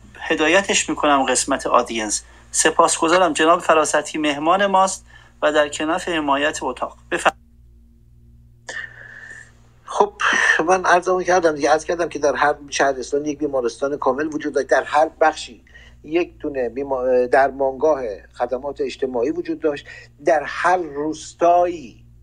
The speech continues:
Speaker 2: که از تعداد هزار نفر بیشتر بودن یک پزشک وجود داشت،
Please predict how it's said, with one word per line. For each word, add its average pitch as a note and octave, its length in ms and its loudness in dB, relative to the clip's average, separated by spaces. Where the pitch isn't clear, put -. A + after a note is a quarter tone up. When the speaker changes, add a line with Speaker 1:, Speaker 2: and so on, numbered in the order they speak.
Speaker 2:
که - 200 -2
از D3 240 -2
تعداد D#3+ 440 -2
هزار D3+ 420 -4
نفر C#3 160 -4
بیشتر C3 320 -6
بودن C3 380 -2
یک E3 200 0
پزشک - 560 -2
وجود F4+ 260 2
داشت، - 240 0